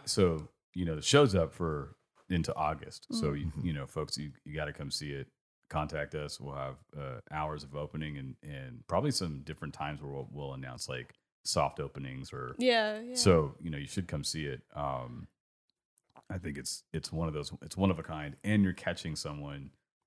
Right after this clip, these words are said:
Speaker 1: I think, at
Speaker 2: <laughs>
Speaker 1: a awesome point in their
Speaker 3: Yeah.
Speaker 1: career,
Speaker 2: Oh,
Speaker 1: 'cause they're
Speaker 2: man.
Speaker 1: just getting started. But what a, what an incredible start.
Speaker 3: Mm-hmm.
Speaker 2: Mm.
Speaker 1: Um, and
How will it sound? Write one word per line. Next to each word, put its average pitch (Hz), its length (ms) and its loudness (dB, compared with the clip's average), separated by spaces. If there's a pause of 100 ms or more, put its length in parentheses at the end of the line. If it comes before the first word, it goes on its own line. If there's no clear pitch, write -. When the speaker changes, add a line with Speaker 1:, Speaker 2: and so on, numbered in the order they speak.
(140)
Speaker 1:
I 175 100 4
think, 165 380 0
at 302 60 10
Speaker 2:
<laughs> 294 120 6
Speaker 1:
a 69 200 -6 (260)
awesome 87 420 2
point 73 380 -6 (140)
in 80 120 2
their - 200 6
Speaker 3:
Yeah. - 60 2
Speaker 1:
career, 101 460 4
Speaker 2:
Oh, 78 60 -2
Speaker 1:
'cause 82 100 -2
they're 82 80 -2
Speaker 2:
man. 78 60 -6
Speaker 1:
just 101 220 2
getting 87 220 0
started. 98 480 0 (480)
But 80 180 4
what 90 180 0
a, 80 180 0
what 82 280 -2
an 76 100 -2
incredible 71 360 -6
start. 73 400 -2 (200)
Speaker 3:
Mm-hmm. 73 340 4 (180)
Speaker 2:
Mm. 78 60 2 (280)
Speaker 1:
Um, 62 200 -14 (220)
and 69 380 -6